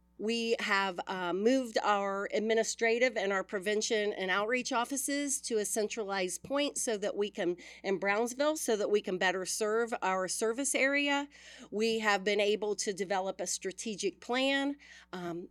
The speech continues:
we've done full board development, and we have a working board now. So if there's any listeners or anyone who's interested in learning more about board service, we would love to have more representation from Greene County.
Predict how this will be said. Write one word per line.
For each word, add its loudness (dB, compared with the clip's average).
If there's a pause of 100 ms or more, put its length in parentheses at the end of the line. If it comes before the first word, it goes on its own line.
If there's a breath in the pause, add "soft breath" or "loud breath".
we've 0
done 6
full -2
board 2
development, 2
and 0
we 0
have -2 (460)
a 4
working 4
board 4
now. 2 (220 loud breath)
So 6
if -4
there's 0
any 4
listeners 2
or 0
anyone 2
who's 0
interested 0
in 2
learning 4
more 2
about 0
board 2
service, -2 (360 loud breath)
we 2
would 4
love 4
to 4
have 0
more 2
representation 2
from 2
Greene 4
County. -2